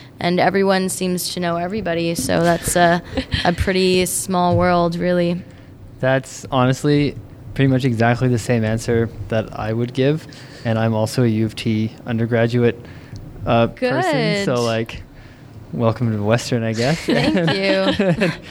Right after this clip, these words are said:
Speaker 2: And that's exactly how I feel about it here at Western, so it's definitely, uh, ditto. <laughs>
Speaker 1: Good, I'm
Speaker 2: Yes.
Speaker 1: glad we're on the same page.
Speaker 2: Yeah.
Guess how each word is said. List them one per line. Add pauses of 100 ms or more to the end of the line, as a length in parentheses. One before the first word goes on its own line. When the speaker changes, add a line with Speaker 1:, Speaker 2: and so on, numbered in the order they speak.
(160)
Speaker 2:
And
that's
exactly
how
I
feel
about
it
here
at
Western,
so
it's
definitely, (640)
uh, (1300)
ditto. (920)
<laughs>
Speaker 1:
Good,
I'm
Speaker 2:
Yes.
Speaker 1:
glad
we're (100)
on
the
same
page. (180)
Speaker 2:
Yeah.